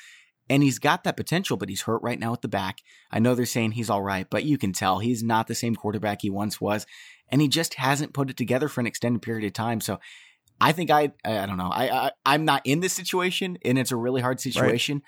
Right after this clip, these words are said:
Speaker 1: but if it was my choice, I'd cut him. Not now, obviously. I'd wait till the end of the season, but
Speaker 2: Well, right. I mean, I'd probably play it out with him, like, as a franchise. Like, you have to kinda do it, but,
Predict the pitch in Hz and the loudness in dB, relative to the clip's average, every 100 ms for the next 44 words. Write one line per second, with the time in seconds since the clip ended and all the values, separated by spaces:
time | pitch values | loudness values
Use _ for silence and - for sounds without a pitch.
0 | - - 120 131 160 117 123 120 - 104 | -16 -4 -2 0 0 2 2 2 -2 -2
1 | 98 - 123 123 - 123 117 107 117 110 | -2 -2 -2 -2 0 2 2 2 2 2
2 | 95 98 98 107 107 113 107 110 101 95 | 2 -2 -2 0 0 2 0 0 -2 -2
3 | 95 - 123 92 90 87 - 185 196 185 | -4 -4 -4 -4 -10 -14 -8 2 4 4
4 | 143 180 202 143 226 - 269 247 - 202 | 2 0 -2 -2 -4 -4 -6 -6 -4 -4
5 | 190 175 151 156 151 165 156 151 131 143 | 0 2 2 0 -2 -2 0 0 -2 -4
6 | - 156 147 160 151 147 135 156 165 151 | -2 -2 0 0 0 -2 -4 -2 -2 -2
7 | 147 151 139 139 143 139 139 | -4 -4 -2 0 0 0 -4